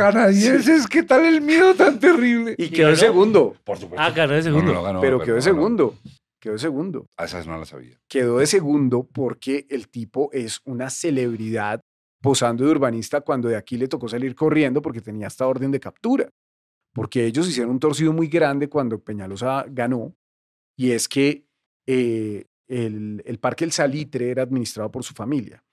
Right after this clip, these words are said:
Speaker 2: La familia de Peñalosa siempre ha estado en negocios grandes, grandes, grandes, de todo tipo.
Speaker 1: Desde el papá, con el negocio de Fadul y Peñalosa, en el negocio de Carlos Lleras, en donde el papá fue acusado de corrupción.
Speaker 2: Así
Speaker 1: Al
Speaker 2: es.
Speaker 1: país se le olvida eso.
Speaker 2: Eso fue el agroingreso seguro de los sesentas.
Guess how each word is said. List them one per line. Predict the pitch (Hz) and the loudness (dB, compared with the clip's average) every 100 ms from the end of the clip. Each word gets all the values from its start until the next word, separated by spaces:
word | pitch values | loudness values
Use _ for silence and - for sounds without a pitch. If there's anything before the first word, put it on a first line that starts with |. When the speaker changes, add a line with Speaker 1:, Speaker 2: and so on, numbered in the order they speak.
| _ _ _ | _ _ _
Speaker 2:
La | - | -8
familia | 123 127 156 | -2 2 2
de | |
Peñalosa | 160 139 110 107 | 2 0 -2 -4
siempre | 120 139 139 | -6 -4 -4
ha | |
estado | - 143 | -2 -4
en | |
negocios | 131 104 101 117 | -4 -6 -8 -4
grandes, | 151 143 104 87 - - | -2 -2 -4 -12 -20 -8
grandes, | 139 131 139 151 | -2 0 0 -2
grandes, | 139 165 117 98 | 0 0 0 -6
de | 101 | -12
todo | - 123 | -8 -6
tipo. | 160 113 | -4 -2
Speaker 1:
Desde | 104 | 2
el | 104 | 2
papá, | 104 101 127 107 - _ _ | 2 2 2 0 -4 _ _
con | 113 | 2
el | 107 101 | 2 2
negocio | 95 95 120 | 2 2 2
de | 120 | 2
Fadul | 107 90 98 | 2 2 2
y | |
Peñalosa, | 104 104 87 90 92 | 0 0 0 0 2
en | 107 | 0
el | 101 | 0
negocio | 87 90 | 0 0
de | 107 | 2
Carlos | 101 90 87 | 0 0 2
Lleras, | 101 92 98 - - - | 2 4 2 -2 -12 -8
en | 101 | -4
donde | 95 90 | -2 -2
el | 85 | 0
papá | - 87 | 0 0
fue | 101 | 0
acusado | 101 104 110 | 0 2 2
de | 107 | 2
corrupción. | 95 82 - 135 113 - | 0 -2 0 2 2 -4
Speaker 2:
Así | - 110 - | -10 -6 -4
Speaker 1:
Al | |
Speaker 2:
es. | 110 | 2
Speaker 1:
país | 98 95 | 4 4
se | 95 | 4
le | 107 | 4
olvida | 95 87 95 104 | 2 2 2 4
eso. | 117 - 67 _ _ | 4 2 -6 _ _
Speaker 2:
Eso | - 127 | -12 -2
fue | 151 | 2
el | 147 | 4
agroingreso | 151 151 127 131 135 139 | 4 2 2 2 0 0
seguro | 151 127 117 | -6 -4 -2
de | 139 | -2
los | 135 | -2
sesentas. | - - 127 - 85 | -4 -4 -4 -6 -14